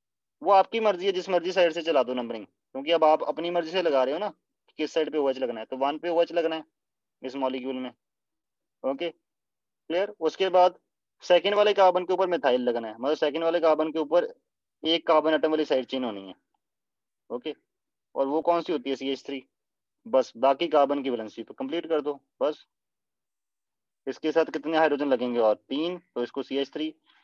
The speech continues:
इसके साथ दो, सीएच टू, इसके साथ एक ही लगना है तो सीएच, इसके साथ अभी दो और लगने हैं तो यहाँ पे सीएच टू। क्या formula बन गया इसका?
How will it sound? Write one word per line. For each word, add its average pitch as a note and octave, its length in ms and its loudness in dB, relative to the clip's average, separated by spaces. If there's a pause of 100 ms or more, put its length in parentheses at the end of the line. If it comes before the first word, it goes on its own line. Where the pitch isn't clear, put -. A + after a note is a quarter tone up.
(160)
इसके D3 260 -4
साथ D#3 160 2
दो, D#3 400 -4 (480)
सीएच C3+ 280 -2
टू, D3 280 -8
इसके C3+ 240 -8
साथ D#3 200 2
एक C#3 160 -2
ही D#3+ 60 -4
लगना D#3+ 200 0
है D#3 80 -2
तो D3+ 120 -6
सीएच, C#3 420 -4 (500)
इसके D#3 260 -4
साथ D#3+ 160 4
अभी D3+ 180 0
दो C#3+ 180 0
और C#3+ 140 6
लगने D3 220 0
हैं C#3 100 -4
तो C#3 60 -6
यहाँ A#2+ 200 -4
पे A2+ 80 -8
सीएच A2 300 -8
टू। A#2 60 -14
क्या - 600 -4
formula C#3 300 2
बन C3 180 -2
गया A#2 120 -2
इसका? - 220 -10